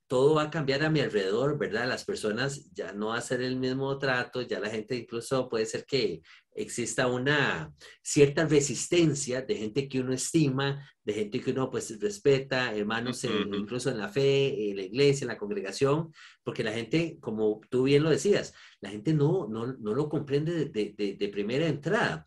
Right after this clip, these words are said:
Speaker 1: De hecho, a-, hay gente, habemos gente que, eh, estuvimos por treinta, cuarenta años y nos hablaban de ese pasaje que tú mencionaste al principio, la bendición de Efraín y Manasés, ¿verdad? Ya por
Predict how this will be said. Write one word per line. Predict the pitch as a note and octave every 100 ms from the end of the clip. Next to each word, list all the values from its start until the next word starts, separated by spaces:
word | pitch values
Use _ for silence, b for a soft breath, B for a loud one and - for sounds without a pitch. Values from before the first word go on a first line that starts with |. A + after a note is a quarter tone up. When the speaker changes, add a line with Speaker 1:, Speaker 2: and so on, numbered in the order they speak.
| b _
Speaker 1:
De | C3+ E3
hecho, | E3 - - b b b -
a-, | A#2+ - -
hay | A#2+ C3+
gente, | C#3 G3 E3+ C#3+ - G#3+ - b b
habemos | A#2 A#2+ D#3 A3+ D#3 C#3 - - _
gente | D#3 F#3+ D#3+ C#3 C3+ C#3+ -
que, | A#2+ C#3+
eh, | D3+ G2+ A2 G#2+
estuvimos | - G#2+ A2+ B2 C#3+ G3 - b b _ -
por | B2+ -
treinta, | B2 F3 E3+ A#2+
cuarenta | G#2+ G#2+ B2 F3+ D3
años | C#3 G#3 G#3 b b
y | B2 B2
nos | B2+ -
hablaban | G#2+ A#2 C#3 D#3+
de | E3+
ese | F#3+
pasaje | F#3+ F#3 G3 D#3 -
que |
tú | - -
mencionaste | D3 D3 D#3 D3+ D#3+
al | D#3
principio, | F3 D#3+ D#3+ D3 F#3 F#3+ b b -
la | A#2+ A#2
bendición | A#2 A2 A2 A#2+ B2+ C#3+
de |
Efraín | D3 D3+ C#3+ D3+
y |
Manasés, | D3+ D3+ E3 D#3 D3 - - _
¿verdad? | F#2 A2 A#2+
Ya | G#2+ -
por | C3 -